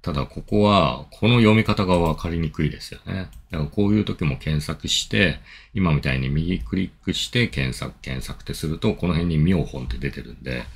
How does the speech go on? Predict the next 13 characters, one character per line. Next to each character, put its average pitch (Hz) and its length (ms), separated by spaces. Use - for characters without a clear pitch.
こ 98 80
れ、 98 80
ど 78 120
う？ 65 180
ア 80 140
イ 82 120
ア 80 60
イ 78 160
ジ 73 160
ェ 71 160
ー 67 40
ミ 71 200
オ。 - 60